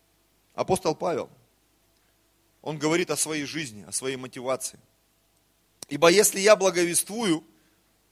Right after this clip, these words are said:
то нечем мне хвалиться». Почему? Потому что это необходимая обязанность моя, и горе мне, если не благовествую. Почему? Тогда я занимаюсь чем-то другим.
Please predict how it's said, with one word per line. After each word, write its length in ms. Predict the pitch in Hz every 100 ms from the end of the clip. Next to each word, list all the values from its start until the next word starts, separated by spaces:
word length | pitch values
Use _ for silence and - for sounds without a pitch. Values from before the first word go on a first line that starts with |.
| _
то 120 | 180
нечем 440 | 180 226 - 202 175
мне 120 | 170
хвалиться». 600 | - 170 208 240 - 160
Почему? 520 | 170 - 240 208 123 - -
Потому 240 | - 214 214
что 140 | 233
это 160 | 226 220
необходимая 680 | 214 - 208 190 233 214 208
обязанность 840 | 190 170 156 254 226 214 175 -
моя, 340 | 160 151 123 - - -
и 120 | 202
горе 460 | 151 247 269 247
мне, 220 | 208 190 170
если 340 | 196 226 190
не 200 | 196 214
благовествую. 840 | 196 196 196 196 - 220 220 165
Почему? 600 | - 175 - 254 233 156 - - _
Тогда 240 | 214 208
я 160 | 214 208
занимаюсь 500 | 208 220 233 240 -
чем-то 360 | - 233 226 208
другим. 540 | 196 214 196 220